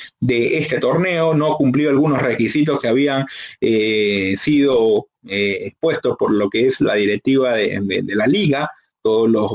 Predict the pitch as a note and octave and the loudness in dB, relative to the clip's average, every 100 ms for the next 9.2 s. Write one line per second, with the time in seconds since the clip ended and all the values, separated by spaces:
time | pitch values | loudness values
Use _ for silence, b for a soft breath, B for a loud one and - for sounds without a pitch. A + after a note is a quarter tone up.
0 | A#2 A2+ G2+ G2 F#2 G2+ G#2 G#2+ G#2+ G2+ | -2 -2 -2 -6 -4 -2 0 0 0 -2
1 | G#2 C#3+ C3 C3 - - - A2+ A#2+ A#2 | -6 -2 -2 -2 -8 -8 -2 -2 0 -2
2 | A2+ G#2 A2+ E3+ C3+ A2+ G#2+ G#2+ C3 B2+ | -2 0 0 0 0 -2 0 0 0 -2
3 | A3+ G#3+ G#3 B B A#2+ B2+ B2 C3+ C#3 | -2 0 -2 B B -4 0 0 -2 -2
4 | B2+ - C#3+ B2+ - B2 B2 E3 F#3 E3+ | -4 0 0 0 0 0 2 2 2 2
5 | F#3 b b _ A2+ B2 D3+ D3 C3+ B2 | 0 b b _ -2 0 0 -2 -2 0
6 | A#2+ C3+ C#3+ C3 C#3 C3+ C3 A#2+ A#2 A#2 | 0 0 -2 0 0 0 -2 -2 -2 0
7 | C3+ A#2+ - B2 C3 C3 - A#2+ - C3+ | 0 -2 -2 0 2 0 0 -4 -2 -2
8 | A#2+ - D3+ D3+ C#3 A#2+ A2+ A#2 - E3+ | 0 0 0 2 2 2 0 0 0 0
9 | D#3 D3 | 0 -2